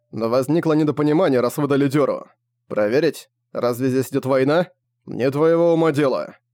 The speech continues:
Моли, чтобы за тебя предложили хорошую цену. Запереть!» Уэйну связали руки, а после бросили в трюм.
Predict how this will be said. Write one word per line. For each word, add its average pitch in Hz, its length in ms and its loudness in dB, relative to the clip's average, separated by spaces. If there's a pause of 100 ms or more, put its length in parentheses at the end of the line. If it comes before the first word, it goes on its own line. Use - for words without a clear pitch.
(120)
Моли, 117 340 0
чтобы 147 300 0
за 123 100 -6
тебя 143 240 0
предложили 139 480 0
хорошую 147 440 0
цену. 135 340 -2 (460)
Запереть!» 156 760 -2 (500)
Уэйну 139 420 0
связали 123 380 -2
руки, 135 500 0 (340)
а 127 80 -2
после 180 300 -2
бросили 131 340 -2
в - 80 -10
трюм. 113 400 -4